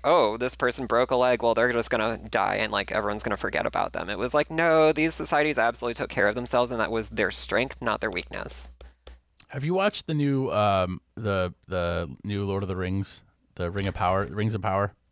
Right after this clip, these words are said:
Speaker 1: Seen a little bit. Not all
Speaker 2: There's
Speaker 1: of
Speaker 2: a
Speaker 1: it.
Speaker 2: community in it that they're, like, nomads, and they move, uh, with the seasons. And when they, they're, they're like hobbits, they're little people, and, um, when they move,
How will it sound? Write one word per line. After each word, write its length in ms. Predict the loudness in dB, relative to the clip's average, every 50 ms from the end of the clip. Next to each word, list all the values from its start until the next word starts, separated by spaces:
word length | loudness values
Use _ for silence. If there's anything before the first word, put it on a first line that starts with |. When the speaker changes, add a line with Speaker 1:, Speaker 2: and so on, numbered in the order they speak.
| _ _ _
Speaker 1:
Seen 200 | 2 4 4 6
a 40 | 6
little 240 | 6 6 4 4
bit. 260 | 2 2 0 -2 -2 -6 -14 _ _ _ _ _ _ _ _ _ _ -20 _ _ -6
Not 120 | 2 4 4
all 100 | 6 6
Speaker 2:
There's 100 | 4 2
Speaker 1:
of 40 |
Speaker 2:
a 20 | 0
Speaker 1:
it. 60 | 0
Speaker 2:
community 500 | 0 0 2 4 4 4 4 4 2 2
in 140 | 2 2 2
it 180 | 2 0 0 -2 -2
that 320 | 0 2 4 4 2 2 -2 _ _ -4
they're, 180 | 0 2 2
like, 340 | 4 4 4 2 0 -4 -8 -4
nomads, 640 | -2 0 2 2 4 4 4 2 0 -2 -4 -6 -6 -6
and 120 | -4 -2 -2
they 80 | 0
move, 540 | 0 0 0 0 0 0 -2 -4 -6 -10 -18 -20 _ _ _
uh, 180 | -4 -2 -2 0
with 160 | -2 -4 -6
the 80 | -6 -8
seasons. 640 | -6 -4 -4 -2 -2 -2 -2 -2 -2 -2 -4 -8 -8 -6
And 400 | -2 0 0 0 0 0 -2 -4 -6
when 280 | -6 -4 -2 0 0 0
they, 400 | 0 0 2 2 0 0 -2 -4 -8
they're, 200 | -6 -4 -4 -4
they're 400 | -4 -6 -8 -8 -4 -2 0 0
like 160 | 2 0 0
hobbits, 480 | -2 -2 0 0 0 0 -2 -8 -10 -8
they're 100 | -8 -6
little 220 | -4 -2 -2 -2
people, 360 | -4 -4 -8 -8 -8 -10 -10 -8
and, 260 | -6 -4 -4 -4 -4 -6 _ -20 -20 -20 -20 -20 -20 -20 -20 -20 _ _
um, 360 | 2 4 4 4 2 0 -4 -6 _ _
when 680 | _ -8 -2 0 0 2 2 2 2 0 0 -2 -4 -6 -8
they 560 | -10 -4 -2 0 2 2 2 2 2 2 2
move, 720 | 0 0 0 2 2 2 2 2 2 2 0 -2 -4 -10